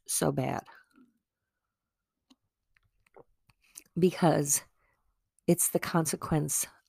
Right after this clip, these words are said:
of sin in the world. Thank you, Jesus Christ, that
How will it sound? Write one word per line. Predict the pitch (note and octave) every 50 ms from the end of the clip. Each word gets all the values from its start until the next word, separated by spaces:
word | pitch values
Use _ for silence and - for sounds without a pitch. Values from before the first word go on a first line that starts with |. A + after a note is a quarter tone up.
| _ _ _ _ _ _ _ -
of | D#3 D3+ D3+ D3+ C#3 C#3+ C#3+ - - -
sin | - - - - E3+ D3+ D3+ D3+ D#3 - _
in | D#3 D3+ D3
the | C#3+
world. | C#3 C#3 C#3 C#3 C#3 C#3 C3+ - - - - - - - - - - - - - - - - _ _ - - - -
Thank | E3 F3 F3 F3+ F3 - -
you, | D3 C#3+
Jesus | C#3 C#3 C3+ C3+ - - C#3+ - -
Christ, | - - - F#3+ D#3+ C#3+ C#3 - - - - - - - - - - - - - - - - _ _ _ - - _ _ _ _ _ _ _ _ _ _ _ _ _ _ _ _ -
that | D3 E3 D#3+ D3+ C#3 D3 - - - -